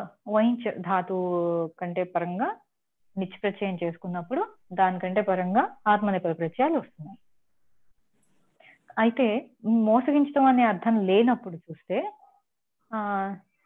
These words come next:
శ్వానం గర్ధయతి అంటే కుక్కని మొరిగేటట్లు చేస్తున్నాడు అనే చోట్ల, అహిం వైంచయతి పాము నుంచి తప్పించుకుంటున్నాడు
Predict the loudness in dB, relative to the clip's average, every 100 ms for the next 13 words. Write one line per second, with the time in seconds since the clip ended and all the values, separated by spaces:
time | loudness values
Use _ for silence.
0 | -6 2 4 4 2 0 0 -2 0 2
1 | 2 0 -6 -8 _ -6 -6 -6 -2 0
2 | 2 2 2 2 4 4 4 0 0 0
3 | 0 -4 -8 -6 -4 -4 -4 -6 -4 -4
4 | -4 -4 -6 -6 _ _ _ -4 -4 0
5 | 0 0 0 0 0 2 2 2 -2 -4
6 | -2 0 0 0 -4 -4 -2 -2 -4 -8
7 | -8 -8 -6 -8 -6 -8